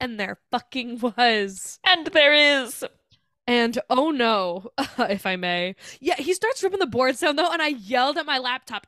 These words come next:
Speaker 1: "It's abandoned!"
Speaker 2: Like, she's not in there, buddy.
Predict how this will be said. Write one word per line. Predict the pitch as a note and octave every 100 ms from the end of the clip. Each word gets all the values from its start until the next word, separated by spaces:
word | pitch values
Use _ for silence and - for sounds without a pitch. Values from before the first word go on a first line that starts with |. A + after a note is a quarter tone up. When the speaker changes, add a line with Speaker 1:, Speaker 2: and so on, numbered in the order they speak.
| -
Speaker 1:
"It's | - C#5+
abandoned!" | C#5+ D5 B4+ C5 C5+ A4+ E4 A3 G#3+ _ _ _ -
Speaker 2:
Like, | D4
she's | - E4
not | E4 E4
in | D4+ D#4
there, | D#4+ D4
buddy. | G#3 G#3 G3+ A3